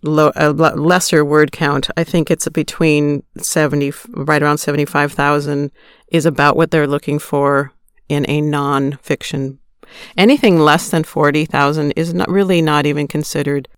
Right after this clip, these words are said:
a book, a pamphlet, uh, um,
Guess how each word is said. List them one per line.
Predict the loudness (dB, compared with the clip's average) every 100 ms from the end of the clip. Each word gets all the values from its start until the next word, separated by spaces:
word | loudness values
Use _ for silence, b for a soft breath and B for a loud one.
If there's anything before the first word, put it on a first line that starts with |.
| _ _ _
a | 0
book, | 0 -2 -6 -20 _ _ -6
a | -4
pamphlet, | 0 0 0 0 -2 -4 -6
uh, | -2 -2 -4 -10 _ -6
um, | -4 -6 -10